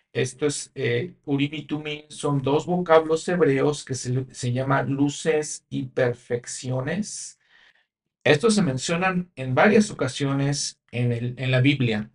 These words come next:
en el Antiguo Testamento, en el Nuevo Testamento también. Los utiliza José Smith como parte de la traducción.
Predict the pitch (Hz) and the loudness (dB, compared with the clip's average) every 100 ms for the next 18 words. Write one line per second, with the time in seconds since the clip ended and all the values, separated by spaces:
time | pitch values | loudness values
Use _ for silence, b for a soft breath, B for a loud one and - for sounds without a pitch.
0 | _ 120 127 127 127 147 170 160 147 - | _ -4 0 2 2 2 2 2 -2 0
1 | 143 160 170 - 156 156 131 127 135 139 | 2 2 0 2 2 2 2 0 0 -2
2 | 131 123 - 123 123 123 123 127 110 104 | -2 -2 0 2 2 0 0 2 2 -2
3 | 107 _ B B B B B 131 - 143 | -6 _ B B B B B -6 -4 -2
4 | 156 165 175 196 185 165 - 175 165 170 | -2 0 2 6 4 4 -2 4 4 4
5 | 165 165 160 151 131 139 139 143 135 135 | 0 -4 -2 -2 0 2 2 2 0 0
6 | 131 123 - 135 107 104 | 0 -2 -4 -4 -4 -4